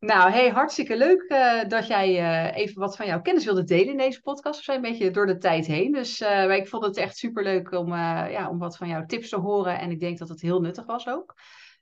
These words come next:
Ehm, waar kunnen we jou vinden als mensen meer van jou willen weten?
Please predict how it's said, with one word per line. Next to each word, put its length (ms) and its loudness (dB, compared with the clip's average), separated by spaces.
Ehm, 720 2
waar 260 2
kunnen 200 -2
we 60 4
jou 120 2
vinden 440 2
als 180 -6
mensen 500 -2
meer 180 0
van 120 -10
jou 140 -4
willen 180 -6
weten? 360 -8